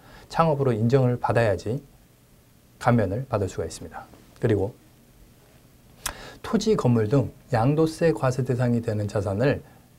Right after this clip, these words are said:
받게 되면은 안 되고요. 왜냐하면 아버지의 양도 자산을 줄 수도, 증여할 수도 있는 거잖아요. 그러면은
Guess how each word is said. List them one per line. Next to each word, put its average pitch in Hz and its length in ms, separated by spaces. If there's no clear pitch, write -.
받게 127 260
되면은 107 400
안 101 120
되고요. 90 420
왜냐하면 143 340
아버지의 113 680
양도 151 320
자산을 127 420
줄 120 160
수도, 120 360
증여할 139 460
수도 139 200
있는 104 200
거잖아요. 92 500
그러면은 117 460